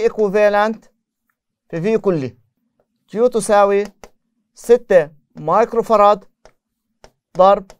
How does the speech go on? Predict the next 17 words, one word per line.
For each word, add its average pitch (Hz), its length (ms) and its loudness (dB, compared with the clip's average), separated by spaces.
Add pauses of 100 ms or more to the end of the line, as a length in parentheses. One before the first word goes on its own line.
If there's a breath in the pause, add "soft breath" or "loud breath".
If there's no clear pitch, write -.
(880)
الجهد 208 340 2
الكلي 220 520 2 (520)
أربعة 196 320 2
وستين، 143 480 -8 (680)
ويساوي 214 720 0 (960)
تلتمية 214 680 -2 (580)
وأربعة 208 480 0
وثمانين 196 680 -6 (280)
مايكرو 180 360 -2
كولوم. 104 340 -12 (1900)
وهذه 240 360 0
الشحنة 208 380 -4
تساوي 208 500 2
شحنة 202 440 -6 (200)
المواسع 190 640 0 (100)
أربعة 185 260 -2
وعشرين 185 500 -2